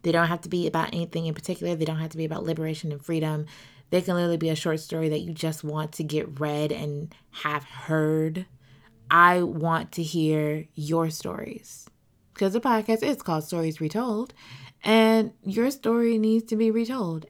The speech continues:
and heard and listened to and loved and appreciated. And I would like to extend my, uh, my listeners, my network, all of that so you can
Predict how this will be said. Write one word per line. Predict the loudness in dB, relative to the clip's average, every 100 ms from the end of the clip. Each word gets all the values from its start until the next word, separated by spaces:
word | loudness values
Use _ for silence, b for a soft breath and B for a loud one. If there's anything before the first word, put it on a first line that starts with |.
| -6
and | -2 -2 -4
heard | -8 -6 -4 -4 -6 -12 -8
and | -4 -2
listened | -2 -4 -6
to | -6 -8 -6
and | -8 -6
loved | -8 -8 -8
and | -8
appreciated. | -6 -6 -6 -8 -8 -8 B B B
And | -4 -2 2
I | 4
would | 4
like | 0 -4 -6 -6
to | -2 0 0 -2 -6 B B -6
extend | -6 -6 -16 -2 0 2 2 0 -4 -8 B B B B
my, | 0 4 6 4 2 0 -2 -2
uh, | -2 0
my | 2 2
listeners, | 2 -2 -2 -2
my | 0
network, | -2 -2 -2 -4 -8 B B B _
all | 0 2
of | 2
that | 0 -2 -4
so | -2
you | 0 2 0 -2
can | -4 -4 -2 -2 -4 -6 -10